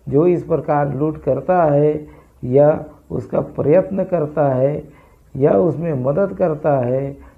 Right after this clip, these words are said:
कहा जाता है कि वह डकैती करता है। इस प्रकार पाँच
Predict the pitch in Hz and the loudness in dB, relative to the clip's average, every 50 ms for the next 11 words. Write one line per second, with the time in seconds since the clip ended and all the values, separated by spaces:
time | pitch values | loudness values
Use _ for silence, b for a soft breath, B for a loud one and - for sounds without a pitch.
0 | B _ - 131 131 135 151 180 185 180 147 143 143 - 165 143 127 120 120 123 | B _ -4 -2 0 0 0 0 0 0 -2 -2 -2 -2 -2 -2 0 0 0 -2
1 | 131 131 127 - - 139 123 123 131 135 B B B B B B - 135 127 135 | -2 -4 -6 -10 -10 -10 -10 -10 -12 -14 B B B B B B -8 0 2 2
2 | 139 131 - 123 123 - 120 117 - 147 143 143 147 160 151 - - 117 110 110 | 2 2 -2 -4 -2 -2 -2 2 2 2 2 2 0 -6 -6 -6 -6 -8 -8 -6
3 | - - 117 110 104 101 104 107 101 104 110 b b b b b b b _ - | -6 -4 -4 -4 -4 -4 -4 -6 -6 -8 -12 b b b b b b b _ -4
4 | 160 180 196 - - - - 143 - - 131 127 131 135 139 - B B B B | -2 -2 -2 -4 -6 -6 -6 -4 -2 0 0 0 0 -2 -4 -6 B B B B
5 | B B _ _ _ - - 147 180 190 214 214 220 | B B _ _ _ -6 -4 -2 -2 -2 -4 -6 -6